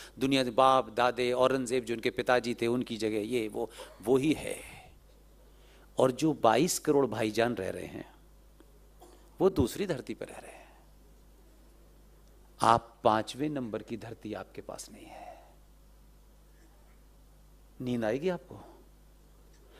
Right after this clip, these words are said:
"सौ गज मेरी, पाँच सौ गज तेरी, ये मेरे चचा ने क्यों ले ली, ये मेरे सगे भाई ने ज़्यादा क्यों ले ली, इसका मर्डर, उसका मर्डर, इसकी ज़मीन।" पांचवें नंबर की ज़मीन बयासी करोड़ सनातनियों के पास नहीं है,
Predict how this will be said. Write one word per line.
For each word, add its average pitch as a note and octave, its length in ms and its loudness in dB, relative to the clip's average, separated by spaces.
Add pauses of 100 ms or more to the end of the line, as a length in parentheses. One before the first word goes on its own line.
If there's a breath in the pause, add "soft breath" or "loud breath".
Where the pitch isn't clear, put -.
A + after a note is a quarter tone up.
(120 soft breath)
"सौ A#2+ 360 0
गज G#2+ 280 -4
मेरी, G#2+ 420 -4
पाँच A2 340 -2
सौ A2 140 -4
गज G2+ 200 -6
तेरी, G#2+ 500 -6 (220 loud breath)
ये C3 80 2
मेरे A#2+ 160 0
चचा A2+ 340 0
ने A2+ 120 -2
क्यों A2 200 -2
ले G#2+ 120 0
ली, G#2 100 -4
ये A#2+ 120 2
मेरे B2+ 140 2
सगे B2 260 -2
भाई A2+ 180 -6
ने A#2 80 -4
ज़्यादा G#2+ 300 0
क्यों G#2 240 -4
ले G#2 120 -2
ली, G#2 220 -6 (240 loud breath)
इसका C3 300 0
मर्डर, G#2+ 420 -2
उसका A2 460 -6
मर्डर, G#2 360 0 (220 loud breath)
इसकी - 320 -2
ज़मीन।" G#2+ 420 -8 (520 soft breath)
पांचवें A#2 560 0
नंबर A2 480 -2
की A2+ 280 -4
ज़मीन G#2+ 540 -4
बयासी G#2+ 480 0
करोड़ G#2+ 420 -4
सनातनियों G#2 680 -4
के G#2 180 -4
पास - 400 0
नहीं G2+ 200 -8
है, C3 260 -2